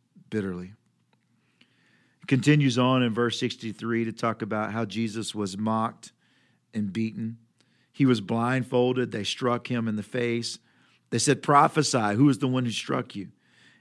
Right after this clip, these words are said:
And many other things they blasphemously spoke against him. And then in verse sixty-six, it said, "As soon as it was day, the elders of the people, both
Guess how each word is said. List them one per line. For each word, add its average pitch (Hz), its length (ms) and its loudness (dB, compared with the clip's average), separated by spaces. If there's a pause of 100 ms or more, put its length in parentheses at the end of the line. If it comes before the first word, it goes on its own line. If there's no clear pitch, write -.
(140)
And 110 140 -2
many 120 240 0
other 110 200 0
things 110 440 -2
they 104 160 -2
blasphemously 110 720 -4
spoke 110 400 -4
against 107 400 -4
him. 92 240 -6 (1200)
And 123 100 -2
then 139 120 6
in 135 80 4
verse 147 280 4
sixty-six, 139 720 -2
it 117 60 -4
said, 123 240 2
"As 110 120 0
soon 135 200 2
as 117 140 0
it 120 100 4
was 110 160 2
day, 117 320 4
the 104 160 2
elders 113 300 4
of 110 60 -2
the 107 80 -2
people, 113 320 2
both 110 280 2